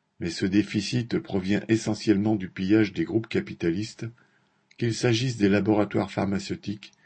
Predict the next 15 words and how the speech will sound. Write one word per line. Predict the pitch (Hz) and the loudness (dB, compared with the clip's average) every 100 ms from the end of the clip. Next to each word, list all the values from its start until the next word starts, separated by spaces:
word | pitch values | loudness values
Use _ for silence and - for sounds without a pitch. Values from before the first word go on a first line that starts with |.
| _ _ - | _ _ -6
des | 87 95 | -2 0
entreprises | 113 113 107 123 113 - | 2 0 2 0 0 -2
qui | 95 | -8
fournissent | - 104 120 113 | -4 0 0 0
le | 90 | -4
matériel | 87 95 107 98 98 87 | -4 -2 -2 0 0 0
médical, | 101 98 95 92 95 104 - _ _ _ - | -2 -2 -2 0 0 -2 -10 _ _ _ -6
des | 98 | -6
trusts | - 143 131 113 | -2 -2 0 0
du | 101 | 2
bâtiment | 98 107 104 107 113 | 4 4 2 2 2
qui | 107 85 | 0 -6
construisent | 104 95 - 107 92 | -6 -8 -2 -2 -2
les | 85 | -4
hôpitaux, | - - - 98 | -6 -12 -4 2